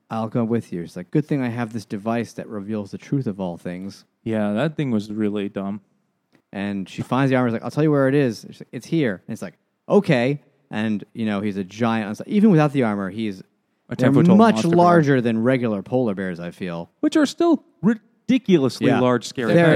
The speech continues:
Speaker 2: bears.
Speaker 3: they're
Speaker 1: they're
Speaker 3: big, yeah.
Speaker 1: absurdly large, but these guys are like walking tanks.
Speaker 2: Yeah.
Speaker 1: And he's like, "I'm gonna
Speaker 2: Yeah.
Speaker 1: go get it." And he goes in and he gets it and puts on the armor. And he's like, "I'm gonna leave now." And everyone tries to shoot him, but, you know, bullets bound off of his magic armor.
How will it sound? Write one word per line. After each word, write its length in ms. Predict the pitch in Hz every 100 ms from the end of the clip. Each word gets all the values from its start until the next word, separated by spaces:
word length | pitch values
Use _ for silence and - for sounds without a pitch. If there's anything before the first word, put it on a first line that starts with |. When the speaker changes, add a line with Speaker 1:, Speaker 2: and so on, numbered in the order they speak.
| 151
Speaker 2:
bears. 160 | 135 135
Speaker 3:
they're 120 | 139
Speaker 1:
they're 240 | 160 143
Speaker 3:
big, 80 | 107
yeah. 40 | 113
Speaker 1:
absurdly 300 | 165 143 107
large, 360 | 98 92 87 110
but 120 | 95
these 180 | 143 135
guys 300 | 113 107 101
are 120 | 95
like 220 | 92 90
walking 380 | 110 123 - 101
tanks. 520 | - 95 78 - - _ -
Speaker 2:
Yeah. 160 | 113 95 -
Speaker 1:
And 260 | 113 107
he's 200 | 110 117
like, 80 | 101
"I'm 80 | 104
gonna 140 | 135 147
Speaker 2:
Yeah. 60 |
Speaker 1:
go 40 | 143
get 180 | 208
it." 160 | 175 160
And 100 | 123
he 80 | 120
goes 240 | 120 139 139
in 40 |
and 80 | 147
he 80 | 143
gets 280 | 190 185
it 100 | 160
and 80 | 131
puts 140 | 127 127
on 60 |
the 60 | 127
armor. 360 | 127 123 120 - _ _ -
And 120 | 104
he's 120 | 107
like, 180 | 104 98
"I'm 160 | 98 110
gonna 180 | 110 98
leave 240 | 120 98
now." 360 | 95 90 85 - _ _ _ -
And 220 | 95 95
everyone 280 | 98 104 95
tries 160 | 95
to 60 | 90
shoot 200 | 123 107
him, 180 | 92 87
but, 220 | 85 - -
you 120 | 104
know, 100 | 85
bullets 320 | 85 92 87
bound 240 | 95 95
off 160 | 90 87
of 80 | 87
his 120 | 87
magic 360 | 92 92 90 85
armor. 360 | 90 90 85